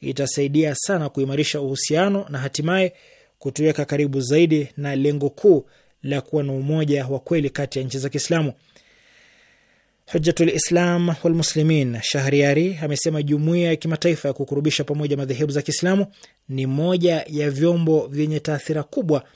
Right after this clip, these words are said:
katika jitihada za kuleta umoja na mshikamano wa kweli katika ulimwengu wa Kiislamu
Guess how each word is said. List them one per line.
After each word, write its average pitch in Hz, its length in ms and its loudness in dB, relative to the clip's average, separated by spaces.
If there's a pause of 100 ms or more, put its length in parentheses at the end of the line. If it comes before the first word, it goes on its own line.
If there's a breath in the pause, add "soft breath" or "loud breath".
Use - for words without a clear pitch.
(240 soft breath)
katika 139 240 -4
jitihada 143 600 0 (340 soft breath)
za 127 260 -4
kuleta 143 420 0
umoja 165 640 -2
na 160 100 -4
mshikamano 151 540 -4
wa 131 60 -6
kweli 156 300 2 (360 soft breath)
katika - 240 -4
ulimwengu 160 320 0
wa 143 60 0
Kiislamu 151 560 -2